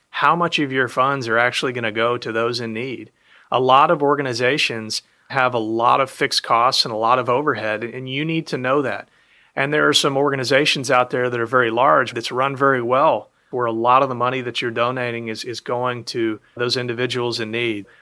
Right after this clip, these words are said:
I think asking the right questions and, and really trying to find out, is my hundred dollars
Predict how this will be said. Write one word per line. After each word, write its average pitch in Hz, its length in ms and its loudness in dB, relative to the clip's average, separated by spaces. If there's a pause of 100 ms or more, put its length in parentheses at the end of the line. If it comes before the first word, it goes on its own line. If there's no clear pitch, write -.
(180)
I 143 60 -4
think 185 220 2
asking 160 400 2
the 135 80 0
right 131 240 4
questions 131 600 0
and, 110 200 -8 (360)
and 123 200 -4
really 175 240 6
trying 151 320 4
to 139 60 -4
find 127 420 2
out, 135 280 4
is 165 220 0
my 143 220 4
hundred 127 320 -2
dollars 113 640 0